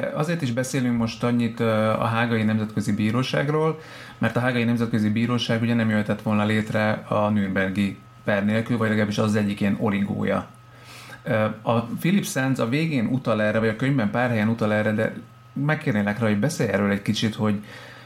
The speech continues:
miért lehetett az, hogy a Nürnbergi per lezajlik, és utána közel ötven éven át a Hágai Nemzetközi Bíróság igazából valójában,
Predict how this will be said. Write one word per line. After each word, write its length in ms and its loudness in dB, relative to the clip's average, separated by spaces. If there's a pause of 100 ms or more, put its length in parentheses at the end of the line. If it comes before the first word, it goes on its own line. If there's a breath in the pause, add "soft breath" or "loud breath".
miért 280 -2
lehetett 420 -2
az, 240 0
hogy 340 0 (320)
a 60 0
Nürnbergi 500 0
per 280 0
lezajlik, 640 0
és 160 -4
utána 680 0
közel 320 0
ötven 340 2
éven 260 2
át 300 0
a 80 2
Hágai 340 2
Nemzetközi 500 0
Bíróság 640 0
igazából 680 2
valójában, 840 2